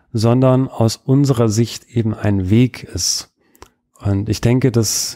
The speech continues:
Wichtigste, was du vielleicht aus dieser Folge für dich mitnehmen kannst, ist zum einen diese Brille, mit der du aufs Leben schaust, wie wichtig das ist, ja, dass du einfach, wenn du merkst, okay, in einem Lebensbereich,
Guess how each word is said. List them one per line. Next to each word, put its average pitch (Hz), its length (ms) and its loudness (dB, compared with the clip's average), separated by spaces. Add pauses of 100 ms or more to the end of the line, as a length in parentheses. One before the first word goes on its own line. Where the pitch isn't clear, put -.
Wichtigste, 127 640 0
was 107 180 -2
du 127 120 0
vielleicht 113 420 0
aus 113 100 -2
dieser 107 380 0 (200)
Folge 117 400 2
für 107 160 0
dich 104 180 -4
mitnehmen 104 520 0
kannst, - 800 -4
ist - 480 -2 (800)
zum 113 200 0
einen 131 640 2 (320)
diese 107 680 2 (1120)
Brille, 104 580 2
mit 104 140 0
der 107 100 2
du 101 80 -2
aufs 95 220 -6
Leben 107 240 2
schaust, 90 420 -2
wie 92 100 -4
wichtig 113 320 -2
das - 200 -2
ist, - 440 -4
ja, 107 360 -2
dass 104 220 -2
du 107 80 0
einfach, 101 640 -2
wenn 107 80 2
du 107 80 2
merkst, 107 360 2
okay, 113 220 0
in 107 100 2
einem 117 300 2
Lebensbereich, 107 920 0